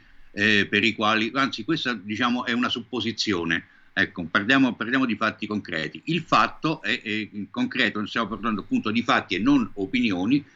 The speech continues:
è che, eh, sono veramente sporadici i casi nei quali il, eh, giudice del tribunale dei minorenni cerca perlomeno di individuare nello stesso asse familiare un parente che possa occuparsi per la temporanea,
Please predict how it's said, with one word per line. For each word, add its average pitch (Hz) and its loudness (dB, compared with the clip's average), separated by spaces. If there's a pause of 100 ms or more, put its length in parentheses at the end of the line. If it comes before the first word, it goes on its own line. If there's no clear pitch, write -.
(180)
è 113 -2
che, 151 2 (160)
eh, 110 0
sono 120 0
veramente 143 0
sporadici 117 0
i 110 -8
casi 117 -2
nei 147 0
quali 113 0
il, 104 -2
eh, 92 -2
giudice 110 -2
del 95 0
tribunale 107 2
dei 101 4
minorenni 120 4
cerca 104 2
perlomeno 110 2
di 101 0
individuare 110 2 (260)
nello 104 4
stesso 143 2
asse 107 0
familiare 110 2
un 131 -4
parente 101 0
che 113 -10
possa 104 -4
occuparsi 98 -4
per 104 0
la 104 0
temporanea, 92 0